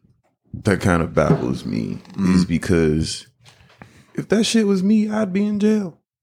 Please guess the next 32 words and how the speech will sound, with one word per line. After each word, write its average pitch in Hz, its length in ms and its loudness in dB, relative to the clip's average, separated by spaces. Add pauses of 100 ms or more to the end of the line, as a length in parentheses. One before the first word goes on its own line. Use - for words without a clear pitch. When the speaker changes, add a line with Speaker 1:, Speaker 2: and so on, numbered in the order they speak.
(220)
Speaker 2:
Yes. 113 420 0 (340)
Speaker 1:
I'd 165 280 0
be 170 140 2
in 160 100 -2
jail, 156 320 0
bro. 151 340 -2 (160)
Speaker 2:
Yes. 110 560 -2
Speaker 1:
Why 151 260 -4
should 165 220 -8
it 151 100 -4
matter? 127 600 -4
Speaker 2:
It - 140 0
shouldn't. 95 320 0
Speaker 1:
You 139 120 4
feel 151 120 2
what 147 40 4
I'm 151 60 0
saying? 143 220 2
And 135 80 2
it, 139 120 0
and 147 160 -2
it's 151 80 -2
kinda 180 220 -2
like 156 180 -2
a 147 40 -6
double 160 260 0
standard 156 340 -2
type 110 200 0
of 90 100 -4
a 85 40 -8
thing. 71 280 -6
Speaker 2:
Mm-hmm. 95 380 -2